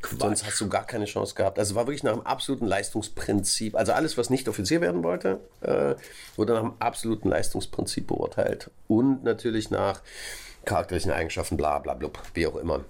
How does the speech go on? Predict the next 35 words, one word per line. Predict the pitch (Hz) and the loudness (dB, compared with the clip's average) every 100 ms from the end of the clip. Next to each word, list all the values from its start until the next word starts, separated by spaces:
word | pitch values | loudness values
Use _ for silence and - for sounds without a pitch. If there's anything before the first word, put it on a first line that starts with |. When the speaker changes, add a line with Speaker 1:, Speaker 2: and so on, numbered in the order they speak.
| - - - - | -18 -16 -8 -2
Speaker 1:
Alles | 76 76 | 0 0
klar. | 87 82 | 0 2
Speaker 2:
Und | 95 | 2
dann | 98 107 | 2 2
konntest | 120 110 | 0 2
du | 120 | 2
na-, | 107 101 | 2 2
auch | 92 101 | 0 0
nach | 92 101 | -2 -2
der | - | -4
achten, | - 131 | -2 0
äh, | - 87 - - | 0 0 -2 0
mit | 104 101 | 2 4
der | 92 | 4
neunten | 101 175 175 | 2 0 -2
sozusagen | 165 - 147 | -4 -2 0
wechseln. | 143 139 117 | 0 2 2
Dann | 110 113 | 2 2
hattest | 110 - | 0 2
du | 110 | 2
nochmal | 110 107 | 4 2
die | 104 | 2
Chance, | 117 104 101 | 0 0 0
nach | - | -2
der | 90 | -4
zehnten | - 123 123 131 - 127 135 135 - | 0 2 4 2 2 2 2 -2 -4
zu | - 107 | -2 0
wechseln | 107 - 101 | -2 0 0
und | 92 | 2
sozusagen | 95 92 92 90 - - - - - - | 0 2 2 4 2 -2 -12 -16 -6 0
ein, | 92 92 | 2 2
ein, | - 87 87 85 | 2 2 2 2
ähm, | 82 80 82 78 76 - - | 2 2 2 2 0 -4 -2
äh, | - - - - | 0 0 -4 -4
Zweijahresabitur | - 101 87 80 87 82 87 - 76 76 | 0 0 0 -2 -6 -6 -6 0 0 0